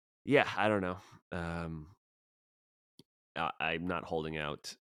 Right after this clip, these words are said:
too much hope for that because, uh, again, it's, it's very hard to maybe replicate what they had going on last year. But, ooh, as I, as I record this, there's been a trade. The San Jose, s-,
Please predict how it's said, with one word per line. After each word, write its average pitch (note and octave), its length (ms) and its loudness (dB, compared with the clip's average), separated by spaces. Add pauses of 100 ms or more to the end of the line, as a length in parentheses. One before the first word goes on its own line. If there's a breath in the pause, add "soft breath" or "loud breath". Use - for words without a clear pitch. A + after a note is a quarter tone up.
(220)
too D#3 120 4
much G2+ 200 2
hope C#2+ 200 -4
for C2 120 -10
that C#2+ 260 -4
because, C2+ 640 -10 (180)
uh, C2+ 320 -10
again, D#2+ 400 -4
it's, - 260 -12 (140)
it's - 180 -14
very E2 280 -2
hard D#2 200 -2
to D2+ 140 -12
maybe D2 200 -8
replicate - 440 -8
what - 180 -10
they D#2 140 -6
had C2 180 -10
going C#2+ 220 -8
on C2 140 -10
last C#2 280 -10
year. - 140 -14
But, A1+ 160 -12 (760)
ooh, D4+ 140 6
as F2+ 140 4
I, E2+ 160 2 (100)
as D#2 180 -4
I F2 40 -2
record F2 500 4
this, D2 280 -2
there's E2 280 -2
been E2+ 160 -6
a F2 40 -6
trade. F#2 500 -4
The - 60 -8
San G#2 200 0
Jose, F#2+ 220 -2 (280)
s-, - 200 -16